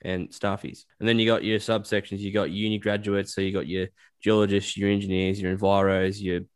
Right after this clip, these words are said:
um, safety team. Um, so, you know, many avenues, but just, I'm in production. So say you have a competency to drive a bit of gear,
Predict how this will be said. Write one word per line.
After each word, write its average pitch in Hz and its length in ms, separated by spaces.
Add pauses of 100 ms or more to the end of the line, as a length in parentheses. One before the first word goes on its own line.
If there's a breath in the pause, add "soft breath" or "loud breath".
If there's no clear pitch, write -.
(140)
um, 87 460
safety 107 420
team. 95 460 (260)
Um, 92 220
so, 107 340
you 113 80
know, 101 160
many 120 300
avenues, 104 480 (180)
but 117 140
just, 147 340
I'm 135 200
in 120 100
production. 98 500
So 104 440
say 131 420
you 113 320
have 110 220
a 98 160
competency 107 680
to 95 100
drive 98 400
a 92 80
bit 101 180
of 95 80
gear, 131 340